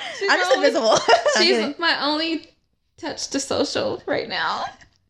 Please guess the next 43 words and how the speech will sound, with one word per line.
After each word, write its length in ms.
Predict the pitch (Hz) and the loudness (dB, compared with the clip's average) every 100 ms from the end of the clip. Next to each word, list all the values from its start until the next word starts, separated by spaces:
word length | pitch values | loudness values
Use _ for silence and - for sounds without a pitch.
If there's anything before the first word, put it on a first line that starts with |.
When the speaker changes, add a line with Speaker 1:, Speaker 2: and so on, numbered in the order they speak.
| _ _ | _ _
Speaker 1:
All 160 | 196 254 | -6 -2
my 160 | 294 285 | 2 2
other 180 | 285 294 | 2 2
friends 320 | 285 311 294 | 2 2 4
live 180 | 285 175 | 4 6
O 160 | 285 | 4
C 220 | 320 320 | 4 2
P, 340 | 294 320 330 - | 4 6 4 2
and 180 | 247 262 | 2 4
I 60 | |
live 180 | 294 302 | 6 6
in 60 | 285 | 4
the 80 | |
city, 340 | 294 330 339 - | 4 2 2 4
and 80 | 277 | 6
they 80 | 277 | 6
don't 120 | 277 | 6
wanna 160 | 262 269 | 6 4
visit 260 | 247 226 - | 2 0 -2
me. 240 | 156 131 - _ - | -6 -10 -14 _ -4
I'm 160 | 208 | -2
just 160 | 180 - | -2 -2
kidding. 360 | 156 156 175 190 - 285 277 - - | -2 -2 -4 -8 -12 -8 -6 -6 2
But, 180 | 233 254 247 | 6 8 8
um, 320 | 233 226 240 | 8 6 4
otherwise, 760 | - 285 269 233 370 - 523 - - 587 640 - 640 | 0 2 6 8 8 8 4 2 0 0 0 -4 -6
<laughs> 680 | - - _ - - - - | -10 -20 _ -12 -8 -6 2
um, 580 | 214 240 240 233 233 247 - _ _ _ _ | 6 8 8 6 4 0 -6 _ _ _ _
so 260 | - 247 220 | -8 0 2
my 180 | 233 294 | 4 2
first 680 | - 285 262 277 - 170 | 6 6 6 4 -4 -4
gift 300 | 180 202 208 | 2 4 4
in 100 | 185 | 4
my 180 | 180 185 | 6 4
mind 300 | 185 170 170 | 4 4 4
was 160 | 170 170 | 2 2
for 200 | 190 185 | 2 4
a 140 | 160 | 2
personality 1160 | - - 240 277 302 269 202 190 180 175 170 165 - - - | 2 4 4 4 2 4 4 6 4 4 2 0 -8 -20 -6
that 160 | 190 - | -4 -2
you 160 | 180 | -2
deem 420 | 160 175 170 156 | 0 0 0 0
bitchy. 540 | 156 147 - 92 101 | 2 2 0 -6 -8